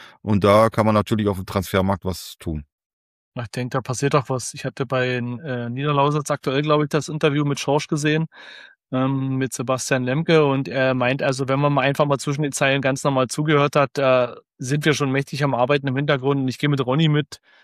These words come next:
Speaker 2: Ich glaub auch so drei Leute werden noch aufschlagen bei uns hier. Wie hat Sebastian Lemke gesagt, wir haben noch was im Köcher.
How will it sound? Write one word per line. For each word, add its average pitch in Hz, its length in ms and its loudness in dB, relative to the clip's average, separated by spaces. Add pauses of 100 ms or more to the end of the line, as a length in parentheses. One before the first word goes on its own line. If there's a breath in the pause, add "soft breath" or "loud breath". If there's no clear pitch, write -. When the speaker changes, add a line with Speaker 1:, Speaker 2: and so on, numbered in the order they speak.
(260 soft breath)
Speaker 2:
Ich - 120 -20
glaub 143 180 0
auch 151 140 4
so 147 80 -2
drei 131 180 2
Leute 156 480 4
werden 143 240 0
noch 147 100 0
aufschlagen 156 540 0
bei 139 80 2
uns 151 220 0
hier. 151 260 2 (720 soft breath)
Wie 139 180 -2
hat 143 140 0
Sebastian 139 420 0
Lemke 143 280 0
gesagt, 143 360 0
wir 131 100 2
haben 160 100 0
noch 147 120 2
was 139 160 0
im 131 100 -2
Köcher. 156 460 2